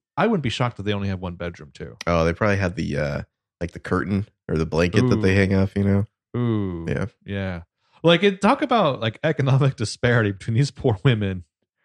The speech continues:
Speaker 1: That's in New York, though, as
Speaker 2: Mm-hmm.
Speaker 1: opposed to L A, where you have space. Um,
Speaker 2: Not that much space.
Speaker 1: in my number five, Doctor William Hartford.
Speaker 2: Okay.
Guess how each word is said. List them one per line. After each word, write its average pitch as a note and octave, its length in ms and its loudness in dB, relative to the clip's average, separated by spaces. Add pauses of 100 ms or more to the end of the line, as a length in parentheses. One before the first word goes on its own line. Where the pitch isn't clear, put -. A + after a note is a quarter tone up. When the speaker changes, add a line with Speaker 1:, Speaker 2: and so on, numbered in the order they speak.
(1300)
Speaker 1:
That's A2 120 -4
in D3 80 0
New D3 60 2
York, G3 180 2
though, F2+ 220 0 (100)
as G#2 120 -4
Speaker 2:
Mm-hmm. A2+ 80 -2
Speaker 1:
opposed B2+ 180 0
to - 80 -4
L A#2 140 2
A, C#3+ 80 4
where G2 80 0
you F#2+ 80 -4
have - 80 -16
space. - 580 -6
Um, D3+ 640 2
Speaker 2:
Not - 200 -2
that E2+ 100 -4
much E2 180 -12
space. - 320 -14 (380)
Speaker 1:
in C#3 40 0
my D#3 80 6
number E3 140 4
five, A#2+ 540 0 (720)
Doctor B2 260 -2
William G#2+ 160 0
Hartford. F#2+ 460 -8 (1080)
Speaker 2:
Okay. C#3+ 440 0